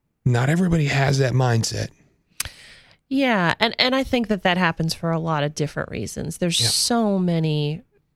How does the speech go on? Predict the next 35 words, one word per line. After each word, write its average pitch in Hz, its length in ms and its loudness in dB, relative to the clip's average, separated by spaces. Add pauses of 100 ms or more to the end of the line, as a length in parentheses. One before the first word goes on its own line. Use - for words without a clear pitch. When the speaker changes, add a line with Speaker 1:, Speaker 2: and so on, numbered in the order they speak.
(160)
Speaker 2:
complicating 151 840 -4
factors, - 720 -6 (440)
Speaker 1:
Mm-hmm. 127 100 2
Speaker 2:
um, 151 400 0
that 165 260 -4
can - 480 -6 (420)
keep - 300 -4
a 160 60 0
person 151 580 -2
from 147 600 -6 (1000)
being 196 240 2
able 165 220 2
to 156 140 -2
do 156 200 0
what 156 140 -2
they 147 140 -2
need 147 220 -4
to 160 120 -8
do, 139 540 -8
Speaker 1:
Yeah. 110 100 2 (140)
Speaker 2:
you 175 80 -2
know, 156 220 -4 (100)
to 180 100 -4
fight 131 260 -2
as - 140 -10
hard - 180 -6
as - 120 -12
they - 180 -16
can. 60 300 -12
Speaker 1:
Yeah. 113 160 -10 (920)
Well, 113 380 0 (680)
a-, 127 180 0 (120)
and 117 160 2
I'm 127 160 2
sure 120 680 0